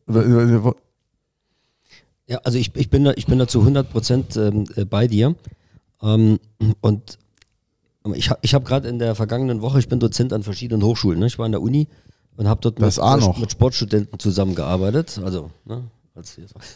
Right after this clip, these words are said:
Speaker 2: und wir haben, äh, dann über das Thema Öffentlichkeitsarbeit, ähm, äh, vier Tage lang ein Seminar gehabt und ich hab als, ähm, als Fallstudie,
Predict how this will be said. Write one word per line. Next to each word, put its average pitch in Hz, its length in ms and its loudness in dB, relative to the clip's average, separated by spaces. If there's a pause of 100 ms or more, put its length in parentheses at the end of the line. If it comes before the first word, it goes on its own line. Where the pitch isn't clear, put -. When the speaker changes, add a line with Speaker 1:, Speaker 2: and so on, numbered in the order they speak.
Speaker 2:
und 107 280 -4 (100)
wir 110 100 -10
haben, 127 220 -2
äh, 120 160 -4
dann 117 280 -2
über 110 200 -4
das 104 180 -6
Thema 113 360 -4
Öffentlichkeitsarbeit, 127 960 -4
ähm, 120 640 -6
äh, - 140 -14
vier 120 220 -4
Tage 120 320 -2
lang 123 160 -4
ein 123 80 -4
Seminar 117 400 -4
gehabt 131 300 -6 (500)
und 113 260 -2
ich 110 160 -4
hab 117 180 -4
als, 110 520 -4
ähm, 101 440 -2 (1160)
als - 200 -4
Fallstudie, 104 1080 -4